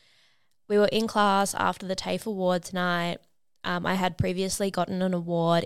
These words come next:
in the first year of my apprenticeship, and I had just gotten an award in, at the recent awards night,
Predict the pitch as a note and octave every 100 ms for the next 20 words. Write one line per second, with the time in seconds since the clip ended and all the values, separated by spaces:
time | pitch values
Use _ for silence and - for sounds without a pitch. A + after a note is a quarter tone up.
0 | - - F3 E3+ E3 E3 - F3+ F#3+ F#3
1 | - F#3 E3+ E3+ E3+ - E3+ D#3+ F3 E3+
2 | - F3+ F3+ F#3+ F#3+ G#3+ B3+ - G3+ G3
3 | F#3+ F#3 F#3 F3+ F3+ E3+ E3+ F3 F3+ -
4 | F3 E3 E3 E3 _ _ _ _ - F3+
5 | F#3 F3 F3+ - F3+ F#3 D#3+ E3 F3+ E3+
6 | C#3